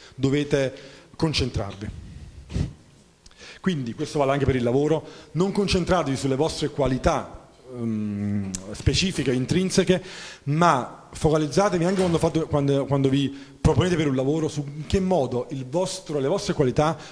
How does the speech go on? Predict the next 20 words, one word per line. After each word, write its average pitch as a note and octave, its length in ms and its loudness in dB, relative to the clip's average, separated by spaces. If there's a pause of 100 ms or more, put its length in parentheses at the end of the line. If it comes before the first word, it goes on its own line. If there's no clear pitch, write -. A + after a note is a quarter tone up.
possono C3+ 300 0
risolvere D#3 300 0
i - 20 -2
problemi B2+ 340 0
dell'azienda. G2 560 -4 (640)
Questo C3+ 220 -10
è - 20 -10
lo A#2+ 60 -14
stesso B2 240 -10
concetto. G#2+ 440 -14 (2750)
Secondo A3 400 2
punto, C3+ 680 -2
che - 120 -2
è - 20 2
un C#3+ 80 2
amplificatore C#3 600 -2
di C#3 60 -2
impatto, C3+ 720 -6
è D3+ 100 -6
il, C#3+ 640 0